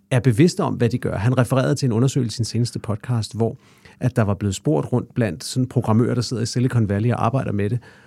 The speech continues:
og, og hvor ti procent af dem mente, at der var en vis sandsynlighed for, at den teknologi, de selv sad med til at udvikle, ville, ville føre til menneskehedens <laughs> endeligt. Og det, det er jo et ret højt tal, kan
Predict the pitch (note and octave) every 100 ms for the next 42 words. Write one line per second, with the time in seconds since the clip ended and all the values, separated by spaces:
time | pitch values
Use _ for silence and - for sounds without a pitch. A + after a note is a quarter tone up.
0 | - - B2+ G#2+ G#2 A2+ G#2 A#2+ A#2+ -
1 | G3 - D3 C3+ B2+ G#2+ C3 A#2 G#2+ A#2+
2 | C#3 - A#2 G#2 A2 A2 C3+ - C3 -
3 | B2 A#2 G#2 G#2+ - - G#2+ G#2+ - -
4 | A#2+ - - A2+ G#2 G2 C3 - C#3+ A#2
5 | B2+ A2+ G#2+ - A#2+ A2 A2+ A2+ A2+ G#2+
6 | - _ _ A2+ A#2 G#2 G#2 G2+ F#2+ G#2
7 | - G#2+ G2+ G#2 G2+ A2 - - C3 A2
8 | - - - D3+ A2 G2 - - A#2 B2+
9 | C#3 A#2 - - G#2+ C3+ C#3 C3+ D#3 B2
10 | A#2+ A#2+ C3+ - C3+ -